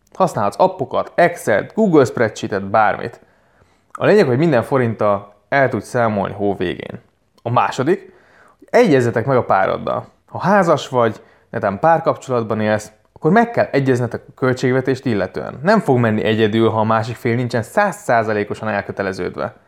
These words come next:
Nem lesz könnyű menet, és alig, hanem több évig fog tartani, mire kellő vagyont építetek. Áldozatokkal fog járni, komoly döntéseket kell majd meghozni. Lehet párod azt mondja, hogy ő benne van a hitelek visszafizetésében,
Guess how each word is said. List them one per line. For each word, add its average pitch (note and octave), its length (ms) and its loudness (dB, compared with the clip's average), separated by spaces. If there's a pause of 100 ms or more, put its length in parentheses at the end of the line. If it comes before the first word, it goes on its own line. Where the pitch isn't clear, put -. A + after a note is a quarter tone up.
(540)
Nem G#3 180 0
lesz A#2 160 2
könnyű D3+ 320 2
menet, F#3 360 2 (420)
és D3 180 -8
alig, G3+ 260 4
hanem C3 400 0 (120)
több C3 220 2
évig A2+ 240 0
fog - 200 -8
tartani, C#3 360 2
mire C3 220 0
kellő G#2+ 320 0
vagyont A2 340 -2
építetek. - 640 -6 (640)
Áldozatokkal A#2 760 0
fog A2+ 240 -4
járni, A#2 440 0 (240)
komoly B2+ 320 2
döntéseket A2+ 560 0
kell A2+ 180 0
majd A#2 180 0
meghozni. - 460 -6 (1120)
Lehet B2+ 260 0
párod A#2+ 280 2
azt A2+ 180 -2
mondja, A2 200 -2
hogy G#2 180 -2 (360)
ő G3 100 0
benne G#3+ 240 6
van D3 120 4
a C3 40 2
hitelek B2 320 2
visszafizetésében, A#2 1080 -2